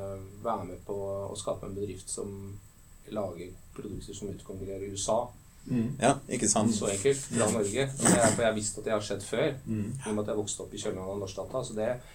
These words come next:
Speaker 1: det var min motivasjon, og det har jeg sett at det er mulig å gjøre i D N V G L,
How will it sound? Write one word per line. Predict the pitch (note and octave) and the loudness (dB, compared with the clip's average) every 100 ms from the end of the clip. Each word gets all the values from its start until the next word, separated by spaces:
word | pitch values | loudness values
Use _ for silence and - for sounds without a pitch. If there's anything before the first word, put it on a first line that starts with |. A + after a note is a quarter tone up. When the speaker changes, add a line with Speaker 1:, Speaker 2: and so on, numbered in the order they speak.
| - - - - | -20 -20 -16 2
Speaker 1:
det | C3 | 4
var | C3 | 6
min | G2 | 2
motivasjon, | F#2 - A2+ D#3+ E3+ | -2 -2 2 2 2
og | B2 | 0
det | B2+ B2 B2 | 0 2 2
har | A#2+ A2+ | 2 2
jeg | |
sett | G#2+ A#2 A2+ | 0 -2 -4
at | G#2+ | -2
det | G#2 | 0
er | |
mulig | A2+ A2+ F#2+ G2+ | 0 0 0 -2
å | |
gjøre | G#2 G#2 F2+ G2 | 0 0 0 -2
i | G2 G2+ | -2 -4
D | F#2+ | -2
N | G2 G2+ | -4 -4
V | G#2 | -4
G | A2 | 0
L, | A2 D#3 | 2 2